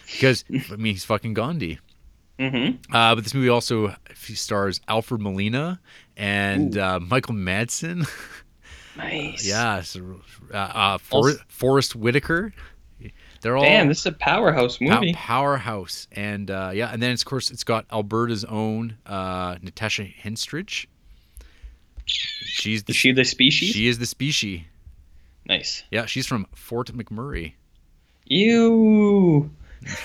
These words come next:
Speaker 1: <laughs>
Speaker 2: Up there with all those rig pigs?
Speaker 1: Well, that's why she left.
Speaker 2: Yeah,
Speaker 1: Like, yeah,
Speaker 2: okay.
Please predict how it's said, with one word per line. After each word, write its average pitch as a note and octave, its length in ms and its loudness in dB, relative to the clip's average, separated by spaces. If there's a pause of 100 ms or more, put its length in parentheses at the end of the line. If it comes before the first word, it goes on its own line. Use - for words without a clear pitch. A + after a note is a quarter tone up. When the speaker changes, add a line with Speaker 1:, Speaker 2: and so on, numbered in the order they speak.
(260)
Speaker 1:
<laughs> - 0 - (1300)
Speaker 2:
Up C#3+ 120 4
there D3 140 8
with D3+ 140 8
all C#3 100 8
those B2+ 220 4
rig A2+ 320 4
pigs? D#3 400 0 (260)
Speaker 1:
Well, C3+ 300 2
that's C3 240 -4
why C#3+ 80 -2
she A2 200 -8
left. F2 480 -12 (580)
Speaker 2:
Yeah, A2+ 220 4
Speaker 1:
Like, - 100 -6
yeah, - 60 -4 (220)
Speaker 2:
okay. A2 80 -6